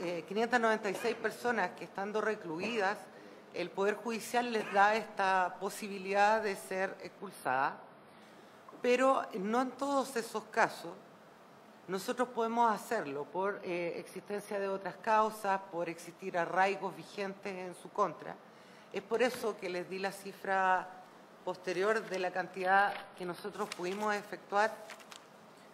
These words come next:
en el año dos mil veintitrés. Y, eh, respecto a las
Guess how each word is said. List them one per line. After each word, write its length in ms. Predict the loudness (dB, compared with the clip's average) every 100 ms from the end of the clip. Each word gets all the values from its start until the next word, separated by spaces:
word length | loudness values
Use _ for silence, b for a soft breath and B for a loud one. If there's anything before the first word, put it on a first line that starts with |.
| -8
en 160 | -4
el 100 | 2
año 220 | 2 2 0
dos 160 | 0
mil 200 | -2 -4
veintitrés. 600 | -6 -8 -8 -10 -6 -6 -8 -18 -20 -20 -20 -20 -20 -20 -20 -20 -20 B B B B -20 -12
Y, 340 | -6 -2 -2 -4 -14 -12
eh, 320 | -2 0 0 0
respecto 460 | -2 0 0 4
a 60 | 6
las 420 | 8 6 4 -2